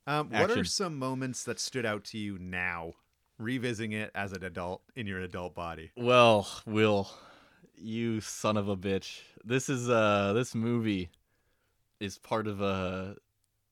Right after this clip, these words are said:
Speaker 2: it's part of a, a, uh, long line of movies we've seen together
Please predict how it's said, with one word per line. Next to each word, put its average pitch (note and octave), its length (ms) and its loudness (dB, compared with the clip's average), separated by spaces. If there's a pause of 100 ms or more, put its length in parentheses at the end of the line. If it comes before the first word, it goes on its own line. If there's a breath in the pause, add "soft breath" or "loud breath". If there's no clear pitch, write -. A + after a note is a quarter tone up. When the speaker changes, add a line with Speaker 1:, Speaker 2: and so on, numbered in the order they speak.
(100)
Speaker 2:
it's - 140 -20
part A2+ 260 -2
of G#2 100 -4
a, F2+ 600 -4
a, F#2+ 200 -10
uh, F2+ 140 -12
long G#2 440 2
line G2 320 0
of F2+ 120 -6
movies G2 280 -4
we've F#2 180 -10
seen G2+ 240 -6
together F#2+ 460 -10